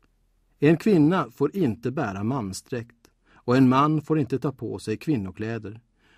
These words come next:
Ty Herren din Gud avskyr alla som gör sådant. Om du får syn på ett fågelbo där du går,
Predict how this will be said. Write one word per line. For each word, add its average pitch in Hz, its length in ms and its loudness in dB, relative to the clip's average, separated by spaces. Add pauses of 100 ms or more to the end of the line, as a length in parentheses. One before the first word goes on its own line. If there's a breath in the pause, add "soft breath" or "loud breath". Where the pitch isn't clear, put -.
(140)
Ty 120 140 2
Herren 143 540 2
din 147 220 2
Gud 104 420 -6
avskyr 131 640 -4
alla 135 360 -2
som 147 200 -4
gör 98 220 -6
sådant. 101 640 -12 (1120 soft breath)
Om 143 180 4
du 160 80 6
får 208 140 0
syn 214 460 -2
på 143 80 0
ett 139 120 -4
fågelbo 131 840 -2
där 117 140 -4
du 131 100 -2
går, 113 400 -8